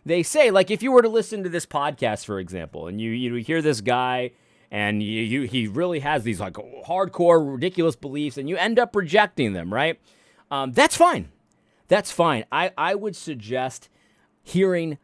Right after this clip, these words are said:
those kinds of people out, because here's the thing.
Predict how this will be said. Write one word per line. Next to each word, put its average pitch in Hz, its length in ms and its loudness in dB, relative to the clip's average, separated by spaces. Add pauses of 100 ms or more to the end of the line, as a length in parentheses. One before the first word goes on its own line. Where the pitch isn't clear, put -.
(180)
those 143 380 0
kinds 123 340 -6
of 113 100 -10
people 113 340 -6
out, 101 220 -8
because 123 360 -4
here's 151 360 -6
the 151 140 -8
thing. 143 420 -8